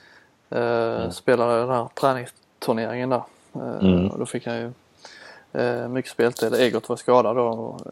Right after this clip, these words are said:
Speaker 1: eh, ja, alltså han är, jag tycker han har det mesta där. Spänst och variation och fart. Och, ja, jag,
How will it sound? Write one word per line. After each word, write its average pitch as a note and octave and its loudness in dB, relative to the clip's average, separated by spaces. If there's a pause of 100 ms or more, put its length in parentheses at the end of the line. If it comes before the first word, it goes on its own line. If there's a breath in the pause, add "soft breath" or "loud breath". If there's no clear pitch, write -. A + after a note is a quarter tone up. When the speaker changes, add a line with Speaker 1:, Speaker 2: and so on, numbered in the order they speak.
(120)
Speaker 1:
eh, A1 -10
ja, A1 -4
alltså - -6
han B2+ -4
är, D#3 0 (880 loud breath)
jag D3+ 4
tycker E3+ 4
han E3 4
har F3+ 2
det D#3 -2
mesta E3 -2
där. D#3+ 0
Spänst D3+ -2
och C#3+ 0
variation C#3+ 0
och C#3 -10
fart. - -2
Och, A#2+ -2 (240)
ja, C#3+ -2
jag, C#3+ -2